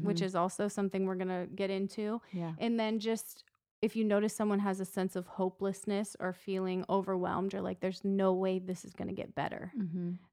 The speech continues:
Speaker 1: Those are kind of warning signs, things to look for.
Speaker 2: Yeah, warning signs. And I think it's ho-, like, people always know, <laughs> this is kind of silly to say, but n-, not really, but because of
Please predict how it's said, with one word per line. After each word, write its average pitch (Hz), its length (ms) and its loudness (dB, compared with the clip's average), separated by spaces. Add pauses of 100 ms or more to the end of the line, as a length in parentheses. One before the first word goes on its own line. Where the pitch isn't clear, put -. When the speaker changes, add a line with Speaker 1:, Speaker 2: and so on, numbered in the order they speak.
(140)
Speaker 1:
Those 185 220 0
are 180 100 0
kind 185 220 -2
of 180 80 -4
warning 190 360 2
signs, - 320 -6
things - 300 -6
to 180 100 -4
look 180 240 -4
for. - 340 -12 (260)
Speaker 2:
Yeah, 190 240 4
warning 190 380 2
signs. 175 340 0
And 180 80 -2
I 175 80 -2
think 220 280 0
it's 180 160 -2
ho-, - 400 0
like, 180 260 0 (840)
people 247 320 4
always 180 420 6
know, 175 800 4 (400)
<laughs> - 420 -20
this 180 160 -4
is 165 100 -6
kind 151 220 -6
of 151 60 -6
silly 202 300 0
to 151 100 -2
say, 151 220 -2
but 165 300 0
n-, - 160 -6
not 175 240 -2
really, 185 260 4
but 165 260 0 (560)
because 196 300 4
of 180 160 2